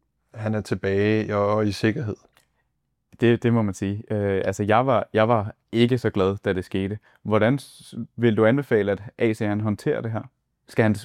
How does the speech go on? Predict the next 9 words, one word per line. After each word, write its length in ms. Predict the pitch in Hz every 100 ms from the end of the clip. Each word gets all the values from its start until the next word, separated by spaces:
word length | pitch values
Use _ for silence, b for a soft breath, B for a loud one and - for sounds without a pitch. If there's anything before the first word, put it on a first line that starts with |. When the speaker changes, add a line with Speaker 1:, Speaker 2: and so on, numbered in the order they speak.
| -
Speaker 2:
tolke 240 | - 143 -
det 120 | 135
som, 380 | 113 101 110 -
som 240 | 107 104 98
et, 180 | 95 -
et, 200 | 104 - -
et, 260 | 101 -
øh, 320 | 95 92 104 107 _ _ _ _ _ _ _ _ _ _ -
jamen, 260 | 107 104